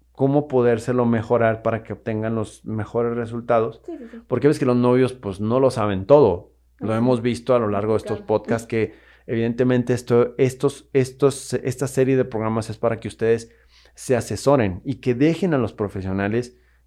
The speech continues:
Speaker 1: que les m-, manejen su boda para que salga de la mejor manera posible y con el menos esfuerzo que ustedes puedan meter.
Speaker 2: Ujú.
Speaker 1: Entonces, eh, sí me ha pasado,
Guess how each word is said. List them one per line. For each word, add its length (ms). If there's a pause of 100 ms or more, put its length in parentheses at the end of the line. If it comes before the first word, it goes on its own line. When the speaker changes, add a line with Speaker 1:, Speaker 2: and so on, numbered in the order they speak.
Speaker 1:
que 180
les 220
m-, 380
manejen 640
su 140
boda 340
para 260
que 140
salga 400
de 80
la 160
mejor 440
manera 300
posible 600 (420)
y 200
con 200
el 120
menos 380
esfuerzo 420
que 80
ustedes 280
puedan 320
meter. 220
Speaker 2:
Ujú. 140
Speaker 1:
Entonces, 440 (1000)
eh, 460
sí 240
me 100
ha 100
pasado, 540